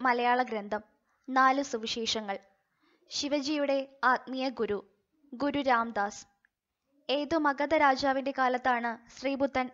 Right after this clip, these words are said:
അന്തരിച്ചത്? അജാതശത്രു. ഇന്ത്യയിൽ സിനിമാ പരസ്യം പ്രസിദ്ധീകരിച്ച ആദ്യത്തെ പത്രം ടൈംസ് ഓഫ് ഇന്ത്യ.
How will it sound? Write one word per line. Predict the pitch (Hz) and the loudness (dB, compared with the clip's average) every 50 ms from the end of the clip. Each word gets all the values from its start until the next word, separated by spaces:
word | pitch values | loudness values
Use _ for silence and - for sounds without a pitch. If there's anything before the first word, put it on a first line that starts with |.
| - | -4
അന്തരിച്ചത്? | 220 220 220 214 226 208 208 - - 208 208 214 214 - _ _ _ _ _ _ _ _ _ _ - | -4 -2 -2 -4 -4 -4 -4 -4 -4 -4 -4 -6 -8 -8 _ _ _ _ _ _ _ _ _ _ 2
അജാതശത്രു. | 247 247 220 247 254 254 247 262 - - 214 196 - - 208 202 - _ _ _ _ _ _ _ _ _ _ _ _ _ _ _ _ _ _ | 2 4 4 4 4 4 4 0 -2 -4 -6 -6 -6 -8 -8 -10 -12 _ _ _ _ _ _ _ _ _ _ _ _ _ _ _ _ _ _
ഇന്ത്യയിൽ | - 277 285 285 311 302 294 285 285 285 294 - - | -4 -2 -2 0 0 0 0 0 -2 -2 -8 -14 -20
സിനിമാ | - - 311 285 285 285 302 302 | -8 -4 -2 -2 2 4 6 6
പരസ്യം | 302 294 285 269 277 269 - 269 262 262 254 - | 6 6 4 2 2 0 -2 -2 -4 -4 -4 -4
പ്രസിദ്ധീകരിച്ച | 269 262 - 285 262 - 302 262 294 277 247 254 - - 247 233 233 233 - - - | -4 -2 -2 -4 -4 -4 -2 0 2 2 2 0 0 2 2 2 2 0 -4 0 2
ആദ്യത്തെ | 233 247 240 240 262 269 262 - 277 262 | 4 4 4 4 2 -2 0 0 0 0
പത്രം | 214 208 202 - 202 208 220 - _ _ _ _ _ _ _ _ _ _ _ - | 0 -2 -2 -2 -4 -4 -4 -10 _ _ _ _ _ _ _ _ _ _ _ 4
ടൈംസ് | 277 269 262 269 269 - 285 | 6 6 6 2 0 0 0
ഓഫ് | 277 262 - | 0 0 -2
ഇന്ത്യ. | 220 202 196 208 202 208 | -8 -8 -2 0 0 0